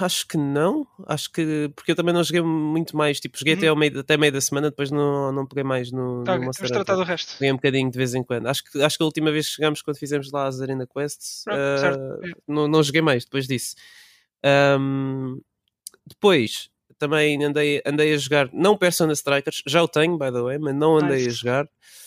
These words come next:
Speaker 1: Ah, andei a jogar foi a Persona cinco, porque me falta pouco para a platina do cinco, para depois
Speaker 2: Uhum.
Speaker 1: jogar o Royal, para depois jogar o,
Speaker 2: <laughs>
Speaker 1: o, eu posso jogar o Strikers, entretanto, não, não
Speaker 2: Sim,
Speaker 1: tem
Speaker 2: porque
Speaker 1: mal
Speaker 2: o
Speaker 1: nenhum.
Speaker 2: Strikers é,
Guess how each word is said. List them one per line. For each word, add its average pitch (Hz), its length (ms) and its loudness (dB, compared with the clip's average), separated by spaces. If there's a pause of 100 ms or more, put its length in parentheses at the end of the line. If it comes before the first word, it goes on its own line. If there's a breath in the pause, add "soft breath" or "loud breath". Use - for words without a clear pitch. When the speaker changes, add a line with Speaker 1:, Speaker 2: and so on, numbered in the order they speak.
(260 loud breath)
Speaker 1:
Ah, 127 680 4
andei 151 220 6
a - 20 4
jogar 160 180 2
foi 180 140 4
a - 20 -12
Persona 180 360 2
cinco, 160 460 -2
porque 123 200 -10
me 113 60 -14
falta 120 260 -4
pouco - 300 -10
para 127 280 0
a 127 40 -4
platina 127 340 -4
do 135 100 -4
cinco, 135 400 -4
para 131 80 0
depois 131 260 0
Speaker 2:
Uhum. - 80 -2
Speaker 1:
jogar 131 220 2
o 127 80 0
Royal, 131 480 2
para 127 140 -6
depois 127 300 -4
jogar 127 260 0
o, 127 500 -4
Speaker 2:
<laughs> - 800 2
Speaker 1:
o, 180 60 -4
eu 196 60 -2
posso 202 240 0
jogar 143 120 2
o - 20 -4
Strikers, 113 400 -6
entretanto, 110 500 -12
não, 113 120 -8
não 110 80 -10
Speaker 2:
Sim, 110 60 -6
Speaker 1:
tem 262 100 0
Speaker 2:
porque 226 120 -6
Speaker 1:
mal 220 100 -2
Speaker 2:
o 214 60 2
Speaker 1:
nenhum. 214 120 -2
Speaker 2:
Strikers 226 400 2
é, 214 580 2